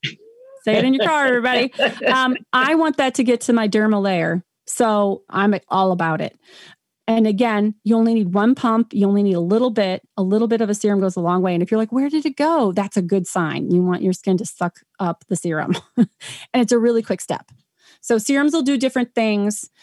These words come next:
Speaker 1: You'll buy them for different reasons, but you really only need one serum at a time. It's
Speaker 2: Okay.
Speaker 1: quick, a very quick step. But treat yourself.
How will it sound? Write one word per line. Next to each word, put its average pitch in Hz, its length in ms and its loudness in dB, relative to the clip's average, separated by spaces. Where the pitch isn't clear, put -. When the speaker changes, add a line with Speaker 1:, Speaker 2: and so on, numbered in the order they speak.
Speaker 1:
You'll 214 100 4
buy 208 240 0
them 226 140 2
for 226 100 0
different 214 280 -2
reasons, 185 580 0
but - 80 -2
you 220 140 4
really 262 220 2
only 247 160 2
need 226 160 0
one 190 200 2
serum 170 320 0
at 175 60 -4
a - 80 -6
time. - 340 -12
It's 147 260 -4
Speaker 2:
Okay. - 80 -12
Speaker 1:
quick, - 220 -4
a 196 80 -4
very 214 220 0
quick 196 220 -6
step. - 320 -10
But 180 160 -2
treat 285 300 -2
yourself. 185 640 -2